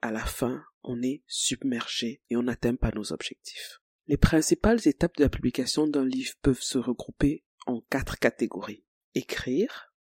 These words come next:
produire, publier et promouvoir. Chacune de ces étapes ayant bien sûr des étapes intermédiaires, il ne faut surtout pas oublier d'identifier aussi les étapes intermédiaires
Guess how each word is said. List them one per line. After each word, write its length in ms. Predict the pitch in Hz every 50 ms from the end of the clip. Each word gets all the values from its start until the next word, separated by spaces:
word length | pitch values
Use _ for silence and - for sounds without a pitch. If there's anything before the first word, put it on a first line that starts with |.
| _
produire, 840 | - - 127 143 123 - - 120 117 123 143 185 196 - - - _ _ _
publier 640 | - 135 117 - 120 120 113 113 120 123 160 190 - _ _ _ -
et 80 | 135
promouvoir. 920 | - - - 143 131 127 123 - - - - - - - - - - - _ _ _ _
Chacune 400 | - - 175 - - 233 240 247
de 80 | 175
ces 260 | 151 - - 185 170 170
étapes 420 | 147 - - 147 156 - _ - - _ _ -
ayant 220 | 131 127 135 151
bien 240 | 143 151 147 127 123
sûr 300 | - - - 135 139 135
des 200 | 131 127 113 120
étapes 260 | 117 - 131 - -
intermédiaires, 800 | - 123 113 - 120 120 120 113 110 - - - - - - - - - - - - - - _ _ _
il 140 | 170 160
ne 80 | 151 147
faut 260 | 135 - - 143 135
surtout 480 | - - - - - - - - - 127
pas 300 | - - 156 160 - - -
oublier 500 | 139 120 - 120 123 110 113 - 120 - - -
d'identifier 840 | - - 247 - _ 127 - - - - 349 - - - - - - - _
aussi 460 | 131 - - - - - 165 175 - - _ _ - - - - _ _ _
les 240 | - 123 120 - 120
étapes 300 | - - 151 147 - - -
intermédiaires 720 | 131 117 - - 98 98 107 107 107 - - 117 135 -